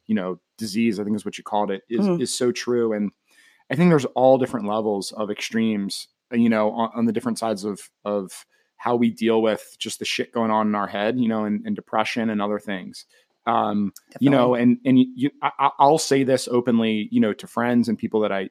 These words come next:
Speaker 1: they share about, and I don't mind putting it on the podcast for anyone to listen to, is that, you know, I go monthly. I see a, a therapist here in Austin,
Speaker 2: High
Speaker 1: and it's,
Speaker 2: five.
Speaker 1: it's been a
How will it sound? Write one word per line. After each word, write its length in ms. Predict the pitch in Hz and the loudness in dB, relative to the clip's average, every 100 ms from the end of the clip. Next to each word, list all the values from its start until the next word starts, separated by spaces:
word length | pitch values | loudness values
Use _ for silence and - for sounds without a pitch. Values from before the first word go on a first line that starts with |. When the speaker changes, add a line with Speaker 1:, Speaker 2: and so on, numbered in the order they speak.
| _ | _
Speaker 1:
they 120 | 110 | -2
share 200 | - 117 | 0 0
about, 220 | 117 104 | 2 0
and 100 | 101 | 0
I 40 | 110 | -4
don't 120 | 117 | -2
mind 200 | 113 107 | -2 -2
putting 140 | 117 | -4
it 40 | 110 | -6
on 60 | |
the 60 | 104 | -4
podcast 520 | - 107 - 107 107 | 0 0 0 -4 -4
for 80 | 110 | -6
anyone 380 | 110 104 101 98 _ _ _ _ - | -4 -4 -4 -6 _ _ _ _ -2
to 80 | |
listen 340 | 120 151 165 139 | 2 4 4 2
to, 320 | 117 110 107 _ _ _ _ _ _ _ - | 0 0 -2 _ _ _ _ _ _ _ -4
is 200 | 143 127 | 0 2
that, 180 | 135 135 | 2 2
you 80 | 143 | 2
know, 60 | |
I 140 | 135 147 | 2 4
go 140 | 190 | 4
monthly. 380 | 135 120 175 120 | 2 2 0 0
I 100 | 110 | -2
see 220 | - 123 | -2 0
a, 100 | 127 | 0
a 280 | 101 104 98 - | 2 0 0 -2
therapist 580 | 110 107 110 110 - - | -2 -2 -2 -4 -10 -8
here 200 | 120 120 | -4 -2
in 80 | 104 | -2
Austin, 520 | 104 - 123 123 123 _ - | -2 -2 -2 0 -2 _ -16
Speaker 2:
High 80 | 147 147 | -12 -4
Speaker 1:
and 220 | 135 131 | 2 4
it's, 200 | 131 208 | 4 2
Speaker 2:
five. 60 | 240 | -2
Speaker 1:
it's 200 | 131 - | -2 -2
been 180 | 139 | 0
a 120 | 143 | 2